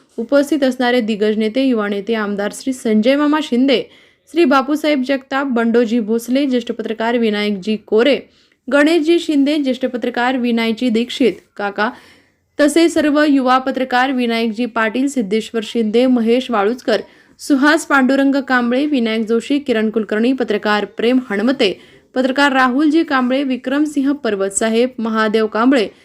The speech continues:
मच्छिंद्र कांबळे, सदाशिव बनसोडे, नारायण उपाशी, सतीश काळे, संदीपजी शिंदे,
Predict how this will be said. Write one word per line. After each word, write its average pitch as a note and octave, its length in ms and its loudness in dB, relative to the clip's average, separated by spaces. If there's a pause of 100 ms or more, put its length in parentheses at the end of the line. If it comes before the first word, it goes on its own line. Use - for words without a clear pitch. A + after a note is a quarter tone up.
(260)
मच्छिंद्र D#4 520 2
कांबळे, D4 400 2
सदाशिव A3+ 440 -2
बनसोडे, A3+ 500 -2
नारायण G#3+ 420 0
उपाशी, G#3+ 480 -4
सतीश G#3 480 -8
काळे, G3+ 360 -2
संदीपजी G3+ 680 -4
शिंदे, A3+ 440 2